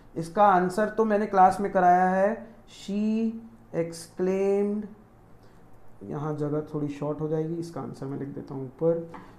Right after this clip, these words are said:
तो She exclaimed with happiness that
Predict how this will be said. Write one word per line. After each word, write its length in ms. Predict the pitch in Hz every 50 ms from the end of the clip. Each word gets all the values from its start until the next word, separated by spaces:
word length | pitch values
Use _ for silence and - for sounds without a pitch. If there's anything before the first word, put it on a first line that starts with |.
| - -
तो 80 | - 156
She 560 | 156 - - - - 180 185 190 196 202 202 202 - - - - - - - - - - - - - - - - - - - - - - - - - - - - - - - - - - -
exclaimed 840 | 160 160 165 - - - - - 170 170 170 175 175 175 180 180 180 175 180 - - - - - - - - - - - - - - - - - - - - - - - - - - - - - - - - - - - - - - - - - - - - - - - - - - - - - - 156
with 340 | 147 147 180 196 190 - - - - - - - - - - - - - - - - - - - - - - - - - - - - - - - - - - - - - - - - - - - - - - -
happiness 500 | 170 165 165 170 180 175 180 180 190 185 - - - - - - - - - - - - - - - - - - - - - - - - - - - - - - - - - - - - - - - - - - - - - - - - - - - - - - - - - - - - - - - - - - - - - - - - - - - - - - - - - - - - - - - - - - - - - 151 139
that 240 | 170 180 185 190